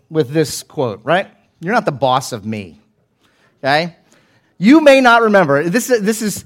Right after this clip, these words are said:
it sounds awkward, right? It does, just doesn't seem grammatically correct. But I remember the very first time that I heard this phrase uttered. Okay? It was, um,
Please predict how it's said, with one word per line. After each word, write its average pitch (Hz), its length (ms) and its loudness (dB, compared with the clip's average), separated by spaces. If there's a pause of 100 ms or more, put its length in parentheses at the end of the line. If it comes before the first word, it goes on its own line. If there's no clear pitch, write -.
it 190 160 -4
sounds 262 340 2
awkward, 185 560 -2 (300)
right? 175 260 2
It 165 80 -8
does, 180 160 0
just 165 160 -10
doesn't 220 240 -2
seem 190 320 -4
grammatically 156 600 -2
correct. - 580 -12 (640)
But 175 100 0
I 262 80 4
remember 202 460 2
the 151 120 -2
very 160 440 -2
first 196 400 -8
time 120 480 -8
that 139 120 -6
I 135 120 -4
heard 160 360 -10
this 143 200 -6
phrase 127 480 -8
uttered. 104 280 -14 (880)
Okay? 143 240 -8 (200)
It 170 60 -12
was, 160 220 -6
um, 143 360 0